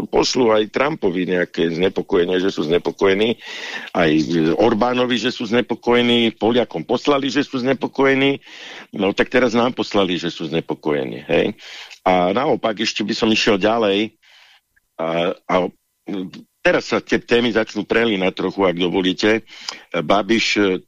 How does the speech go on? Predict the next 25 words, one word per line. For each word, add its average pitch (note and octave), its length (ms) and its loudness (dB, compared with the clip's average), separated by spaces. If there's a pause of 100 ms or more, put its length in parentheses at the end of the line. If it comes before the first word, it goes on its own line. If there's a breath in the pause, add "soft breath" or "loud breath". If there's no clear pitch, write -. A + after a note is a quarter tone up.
Babiš G2+ 640 -2
to, G#2 160 0
e, G2 120 0 (760)
po, F#2 140 0 (580)
po F2+ 120 2 (600)
tej F#2 160 0
víťaznej F#2 480 2
noci F#2+ 240 0
povedal, G2+ 720 0
som - 160 -10
videl F#2 240 -4
taký F#2 320 -4
rozhovor F#2+ 320 0
s F2 80 -12
ním, A2 160 0
kde F#2 160 2
odpovedal F2 400 0 (640 loud breath)
asi - 160 -4
na F2 160 0
pätnásť F2 360 0
otázok. F2+ 440 2 (1300 loud breath)
On G2+ 160 2
pôjde B2 320 2
do G#2 80 2
Poľska, A#2+ 560 -2